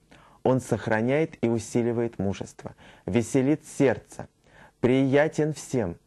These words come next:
жизненным чувствам, полезен в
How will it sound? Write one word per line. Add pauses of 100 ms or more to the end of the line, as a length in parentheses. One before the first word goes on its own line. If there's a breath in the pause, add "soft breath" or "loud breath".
(180 soft breath)
жизненным
чувствам, (1000 soft breath)
полезен (760 soft breath)
в